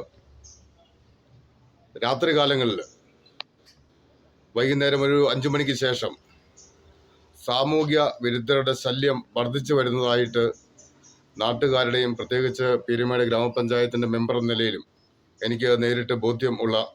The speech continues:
കാര്യമാണ്. മദ്യം, അതുപോലെ മയക്കുമരുന്ന് ഉപയോഗം അതിരൂക്ഷമായ സാഹചര്യത്തിൽ ആ പ്രദേശത്തും,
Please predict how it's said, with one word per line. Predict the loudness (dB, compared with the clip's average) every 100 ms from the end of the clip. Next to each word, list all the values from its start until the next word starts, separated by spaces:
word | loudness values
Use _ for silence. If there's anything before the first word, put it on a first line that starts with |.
| -4
കാര്യമാണ്. | -2 -2 -4 -10 -20 _ _ _ _ _ -20 -20 -20 _ _ _ _ _ _ _ _ _ _ _ _ _ _ _ _ -4
മദ്യം, | -4 0 2 2 -2 -10 _ _ -6
അതുപോലെ | 0 2 4 4 2 2
മയക്കുമരുന്ന് | 0 0 0 2 0 -2 -4 -2
ഉപയോഗം | 2 4 4 0 -6 _ _ _ _ _
അതിരൂക്ഷമായ | -2 0 2 0 2 0 4 2 2
സാഹചര്യത്തിൽ | 0 0 0 0 0 0 0 -2 -6 _ _ _ _ _ -20 -20 _ _ _ -8
ആ | -2 0 2
പ്രദേശത്തും, | 2 2 2 0 -2